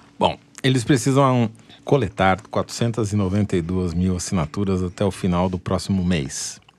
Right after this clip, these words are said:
Já tem, segundo os relatos dos organizadores, cento e dez mil, pouco menos de um quarto das assinaturas,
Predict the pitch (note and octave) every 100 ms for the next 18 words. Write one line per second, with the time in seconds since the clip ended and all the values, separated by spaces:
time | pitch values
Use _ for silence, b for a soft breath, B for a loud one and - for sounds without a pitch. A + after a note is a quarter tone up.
0 | - G#2 A2 - A#2 B2+ C3+ - A2 F#2
1 | G2 F#2 E2+ G2 D#2+ D#2+ G2 F2+ - -
2 | F2 F2 E2+ F2+ A2+ A2 A#2 B2+ A2 A2+
3 | A2 G#2 G2+ G2 E2 E2 D2+ C2 - _
4 | - E2 E2+ E2+ E2+ D#2+ D#2+ D#2 C#2+ -
5 | F2 - E2 D2+ - F2 - E2+ D#2+ D2
6 | C#2+ - - - - - - F2+ E2+ -
7 | D2+ - - - - -